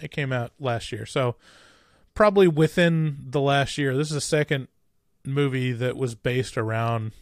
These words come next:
psychiatry <laughs> or psychologists.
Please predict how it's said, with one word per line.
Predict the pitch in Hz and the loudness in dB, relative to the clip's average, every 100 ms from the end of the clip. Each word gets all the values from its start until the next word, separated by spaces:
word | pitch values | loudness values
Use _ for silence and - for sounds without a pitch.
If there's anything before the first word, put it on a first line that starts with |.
| _ _ _ | _ _ _
psychiatry | - - 117 - 120 113 - 110 113 _ - - - | -8 -4 -4 -4 -4 -4 -6 -8 -8 _ -14 -14 -20
<laughs> | _ _ - 180 - | _ _ -16 -16 -8
or | 165 | -8
psychologists. | - 135 - 127 127 117 117 - | -4 -4 -2 -4 -4 -6 -10 -12